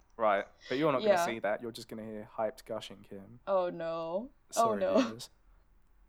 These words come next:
Speaker 1: <laughs> Uh, sadly, well, not entirely sadly, it's sadly for my ego. This is another case where the author and screenwriter has spoken at length about their adaptation process and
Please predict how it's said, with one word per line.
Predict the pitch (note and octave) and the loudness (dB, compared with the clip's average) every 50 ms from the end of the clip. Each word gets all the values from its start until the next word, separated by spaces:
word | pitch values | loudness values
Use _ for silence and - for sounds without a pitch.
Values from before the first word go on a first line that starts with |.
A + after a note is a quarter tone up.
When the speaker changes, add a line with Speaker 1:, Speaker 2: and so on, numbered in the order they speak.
| - - - - _ - D#3 - - | -20 -20 -20 -20 _ -14 -10 4 4
Speaker 1:
<laughs> | G#3 G#3 - B3 - - - - - - - _ - - _ _ _ _ - - - - - - - _ _ _ - | 4 6 6 2 2 0 -2 -20 -20 -20 -20 _ -20 -20 _ _ _ _ -20 -16 -16 -16 -16 -18 -20 _ _ _ 8
Uh, | C#3+ C#3 C3+ C3+ C3+ C3 - - - _ _ _ _ _ _ _ - | 10 12 12 12 12 10 8 4 -14 _ _ _ _ _ _ _ 0
sadly, | - - E3+ F3 F#3+ F#3+ F#3+ E3 D#3+ D#3 D#3 D3+ C#3+ B2+ - | 2 12 12 12 12 12 12 10 8 8 8 6 4 6 10
well, | D3+ D3 C#3+ C3+ - - | 12 12 12 12 10 6
not | C3+ D3 D3+ | 6 6 6
entirely | - C3 - C3 A#2+ A#2 G#2+ A2+ A2 | 6 4 6 8 8 8 8 4 -2
sadly, | - - A2 G#2 G#2 G#2 G#2+ G2 G2 G2+ G2+ | 2 4 4 4 4 2 -2 -6 -6 -6 -6
it's | F#2+ A#2+ - - - - - - _ _ - | -8 -8 -4 -4 -6 -6 -6 -18 _ _ -8
sadly | B2+ - D3+ C3+ C3 B2 C3+ B2 | -4 4 6 6 6 6 2 -4
for | - C3+ | -4 0
my | B2 A#2 A#2 - | 2 2 0 0
ego. | B2+ A#2+ A#2+ A2 A#2 F#2+ F#2 F#2+ F#2+ G2 - - _ _ _ _ - - | -4 -6 -4 0 0 2 2 0 -2 -4 -8 -14 _ _ _ _ -4 4
This | - F#3 - | 6 6 8
is | G3 E3 | 8 12
another | F#3+ G#3+ A#3 A3 | 12 12 12 12
case | G3+ - D3+ D3 D3 - | 12 10 10 8 8 8
where | - C#3+ | 8 8
the | C#3 D3 D3 | 8 10 8
author | D3+ D3 C#3+ - D3 | 8 8 8 6 4
and | C#3 C3+ | 2 2
screenwriter | - - - C#3+ C3+ B2+ B2 A#2 A#2 A#2 A2+ - - A2+ G#2 G#2 G#2+ A2+ - _ - - | 2 0 2 2 2 2 0 2 2 2 2 2 0 0 2 2 0 -2 -4 _ -10 -4
has | C3+ - | -4 0
spoken | - D3 C#3+ C#3 C#3+ C3+ | 6 6 4 6 4 2
at | B2+ - | 0 4
length | C#3 C#3 B2+ A#2 A2+ - | 6 6 4 4 2 0
about | B2 A#2+ A2+ - | 6 6 6 8
their | A#2+ A2+ | 6 4
adaptation | G#2+ A#2 A2+ A2 - - C3 B2 A#2+ - - A2 F#2+ | 2 2 0 0 -2 -2 -4 -4 -4 -6 -12 -14 -12
process | - G2+ F#2+ G2 - - G2+ F#2 - - - - - _ _ - - _ _ _ _ - | -12 -12 -10 -10 -10 -10 -10 -10 -6 -6 -6 -6 -8 _ _ -20 -20 _ _ _ _ 4
and | C3 B2+ B2 A#2+ A#2 A2+ A2 G#2+ - - | 8 8 8 8 6 4 0 -4 -6 -8